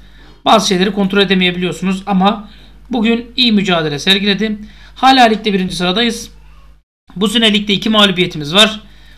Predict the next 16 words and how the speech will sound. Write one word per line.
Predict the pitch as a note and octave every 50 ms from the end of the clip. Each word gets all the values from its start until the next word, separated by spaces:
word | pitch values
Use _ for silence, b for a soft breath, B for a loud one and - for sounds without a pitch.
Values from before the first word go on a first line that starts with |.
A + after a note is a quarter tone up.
| b b -
Bir | A#3 G3+
tane | G#3+ G3 G3+ F#3
de | F3
Şampiyonlar | - G3+ F#3+ F#3 G3+ G3 F#3+ F#3+ F#3
Ligi | E3+ D#3 E3
elemesinde | E3 E3 E3 D#3 D#3+ - F3 E3
mağlubiyet | D#3 D3 C#3+ C#3 C3+ C#3 C3+ C#3
aldık. | D3+ D3+ E3+ G#3 G3+ - -
Bu | A#3+ B3
üç | - -
mağlubiyetimizde | G#3+ G3 F3+ E3+ E3 D#3 D#3 D3+ D3+ - D3+ C#3+ - D#3 D3+
de | G3 G#3 G#3 G#3 G#3 B B B B B B B B -
maçlarda | F#3+ G#3 G3 G#3 - E3 D#3 D#3+ G3+
on | G3+ G3 F#3+
kişi | F#3+ F#3+ - - -
kaldık. | C#3+ C3+ C3 C3+ C3+ - -